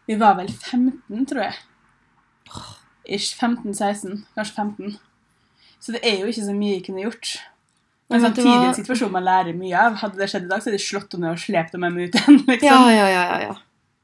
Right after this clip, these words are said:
Speaker 2: Vet du hva, det er så mange som opplever det. Jeg så Brennpunkt hadde en sånn, eh, dokumentar nå, hvor det sto en av ti. Jeg bare,
Speaker 1: Mm.
Speaker 2: vet du hva? Det er ikke en av ti i Norge som har blitt voldtatt eller vært utsatt for
Speaker 1: Nei,
Speaker 2: noe
Speaker 1: ass.
Speaker 2: lignende.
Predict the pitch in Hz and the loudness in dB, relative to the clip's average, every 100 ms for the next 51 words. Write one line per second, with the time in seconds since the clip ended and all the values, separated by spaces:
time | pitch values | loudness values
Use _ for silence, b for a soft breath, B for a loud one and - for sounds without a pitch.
0 | _ - 233 247 226 185 202 226 202 185 | _ -6 0 2 6 6 6 2 0 -2
1 | 202 170 - 175 202 202 190 175 170 156 | -6 -8 -6 -6 -2 -2 -2 -4 -4 -6
2 | 156 185 185 202 175 165 170 165 165 165 | -8 -10 -8 -6 -4 -4 -6 -6 -4 -6
3 | 165 165 165 170 165 151 143 180 185 175 | -6 -8 -8 -8 -8 -8 -6 -6 -6 -6
4 | 170 170 b b b - 160 156 165 170 | -6 -6 b b b -6 -6 -6 -8 -8
5 | - 180 175 _ _ _ _ _ - 165 | -8 -8 -10 _ _ _ _ _ -2 0
6 | 170 214 233 233 _ _ - 165 254 247 | 2 2 2 0 _ _ -10 -4 -4 -4
7 | - 170 165 160 165 175 170 185 185 _ | -2 0 0 -2 -4 -6 -4 -6 -8 _
8 | - 175 165 151 156 180 - - 175 170 | -12 -8 -6 -6 -8 -8 -10 -6 -2 0
9 | 165 165 165 165 165 165 165 165 165 165 | 0 -2 -2 -2 -2 -4 -6 -6 -10 -8
10 | 180 - 170 165 156 - 170 196 196 196 | -12 -8 -8 -6 -8 -8 -8 0 2 4
11 | 175 165 147 160 175 | 2 0 -2 -4 -6